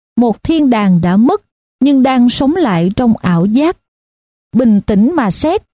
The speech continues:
ta thấy người đẹp đứng chết bộ khi ca sáo câu giọng cổ quá dài. Hai tay nàng chỉ biết xòe ra, nắm lại, quơ lên quơ xuống, như cố gắng tìm cho được một cây chèo, một cây nọc cấy, một cái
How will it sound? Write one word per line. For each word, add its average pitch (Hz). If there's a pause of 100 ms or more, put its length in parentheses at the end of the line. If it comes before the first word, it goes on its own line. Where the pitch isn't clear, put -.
(380)
ta 311
thấy 294
người 320
đẹp 190
đứng 269
chết -
bộ 185
khi 269
ca 247
sáo 262
câu 262
giọng 180
cổ 185
quá 247
dài. 196 (500)
Hai 339
tay 330
nàng 220
chỉ 220
biết 339
xòe 214
ra, 254 (140)
nắm 254
lại, 185 (360)
quơ 277
lên 269
quơ 269
xuống, 269 (320)
như 247
cố 277
gắng 269
tìm 190
cho 262
được 202 (400)
một 214
cây 269
chèo, 196 (280)
một 226
cây 302
nọc 226
cấy, 277 (380)
một 226
cái 349